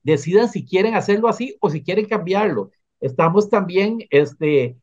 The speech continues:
trabajando en una serie de reglamentos que necesitan ellos para poder arrancar su operación. Estamos trabajando en ver cómo les damos una ley de, este, patentes municipales, cómo les ayudamos a establecer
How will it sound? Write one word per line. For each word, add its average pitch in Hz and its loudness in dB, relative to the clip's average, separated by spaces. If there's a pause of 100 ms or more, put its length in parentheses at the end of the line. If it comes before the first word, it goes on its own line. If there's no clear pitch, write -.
(220)
trabajando 160 2
en 190 -2
una 214 -6
serie 214 0
de 226 0
reglamentos 190 -6
que 151 2
necesitan 143 -2
ellos 196 2
para 123 0
poder 139 2 (360)
arrancar 147 2
su 131 -8
operación. 127 -4 (180)
Estamos 156 -2
trabajando 185 2
en 143 -2
ver 170 2
cómo 202 -2
les 175 -2
damos 190 -2
una 185 -2
ley 160 0 (480)
de, 170 2 (100)
este, 131 0
patentes 156 0
municipales, 170 -2 (460)
cómo 156 0
les 208 4
ayudamos 165 0
a 208 -4
establecer 156 -4